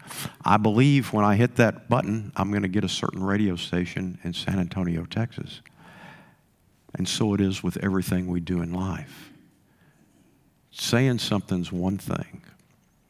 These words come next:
but acting upon it is something else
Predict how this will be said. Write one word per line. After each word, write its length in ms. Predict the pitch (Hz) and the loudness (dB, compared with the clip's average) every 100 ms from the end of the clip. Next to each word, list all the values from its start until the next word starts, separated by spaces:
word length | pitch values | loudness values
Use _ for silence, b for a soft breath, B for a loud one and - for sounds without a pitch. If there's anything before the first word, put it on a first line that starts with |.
| _ _ _ _ | _ _ _ _
but 380 | - 87 80 - - _ _ _ _ _ _ _ _ _ - | 2 2 2 -4 -16 _ _ _ _ _ _ _ _ _ -2
acting 440 | 107 113 - 95 | 0 0 -2 -2
upon 400 | 85 - 87 85 | -2 -4 -4 -2
it 120 | 85 85 85 | -4 -6 -10
is 100 | 82 | -8
something 440 | - 90 90 87 | -4 -4 -2 0
else 360 | 87 85 - | 0 -2 -6